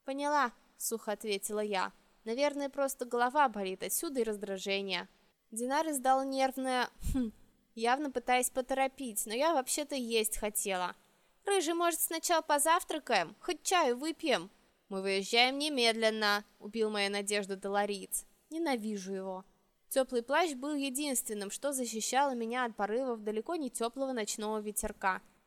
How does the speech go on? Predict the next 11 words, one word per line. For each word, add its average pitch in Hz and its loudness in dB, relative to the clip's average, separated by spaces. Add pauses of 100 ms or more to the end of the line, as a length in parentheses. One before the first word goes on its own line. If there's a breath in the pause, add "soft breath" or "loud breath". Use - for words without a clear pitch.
(180)
Мы 240 0
выезжали 269 2
в 285 -4
ночь, 269 0
кутаясь 294 -2
и 294 -2
стараясь 262 2
не 254 -4
дрожать 233 0
от 226 -2
холода. 202 -2